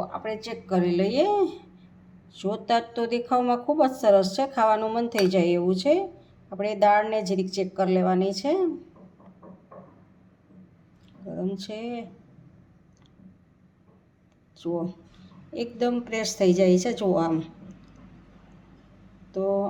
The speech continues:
આપણું આ શાક હવે બની ગયું છે અને જોતા તો એટલું સરસ લાગે છે કે એક રોટલી વધારે, એકથી બે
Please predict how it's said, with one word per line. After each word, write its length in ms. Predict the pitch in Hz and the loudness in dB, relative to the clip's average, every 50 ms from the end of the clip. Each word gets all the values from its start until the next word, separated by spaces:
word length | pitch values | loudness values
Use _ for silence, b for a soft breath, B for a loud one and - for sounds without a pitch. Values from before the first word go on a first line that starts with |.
| 196 - - - | -4 -8 -8 -8
આપણું 280 | 196 208 233 233 233 | -8 -6 -6 -4 0
આ 140 | 233 220 220 | 2 2 2
શાક 280 | 220 - 233 233 226 220 | 2 0 -2 -2 0 0
હવે 160 | 208 208 254 294 | 0 2 0 0
બની 320 | 294 - 214 214 214 202 | 0 -2 -2 0 0 -2
ગયું 240 | 185 175 185 180 180 | 0 2 2 2 2
છે 200 | 180 - 277 302 359 392 - - - - | 0 0 0 0 0 0 -2 -6 -6 -6
અને 180 | 208 220 233 240 240 247 | -6 -4 -4 -4 -4 -4
જોતા 360 | 240 - 240 247 247 262 262 262 | -4 -2 -2 -2 0 2 0 2
તો 100 | 269 277 | 2 2
એટલું 360 | 269 269 269 - - 320 311 | 0 0 0 0 2 2 2
સરસ 320 | - - 262 254 240 247 - | 4 2 2 2 0 0 2
લાગે 300 | 220 214 214 214 226 233 | 2 2 2 2 2 0
છે 200 | 233 - - 339 415 392 359 B B B B B B B B B - - | 2 4 4 4 4 2 -2 B B B B B B B B B -8 -2
કે 120 | - 226 233 233 240 254 - - - - | 2 4 4 6 6 4 2 0 -2 -4
એક 80 | 233 - - | -4 -2 0
રોટલી 300 | 240 247 240 247 247 247 | 0 0 2 2 2 4
વધારે, 460 | 202 214 196 202 226 220 220 220 220 220 220 220 226 - - - - - 233 | 4 4 4 4 4 2 2 2 0 0 -2 -4 -8 -12 -16 -10 -4 -2 -2
એકથી 340 | 240 240 - - - 262 254 | -2 -2 -4 -6 -4 -2 -2
બે 140 | 214 220 | 0 0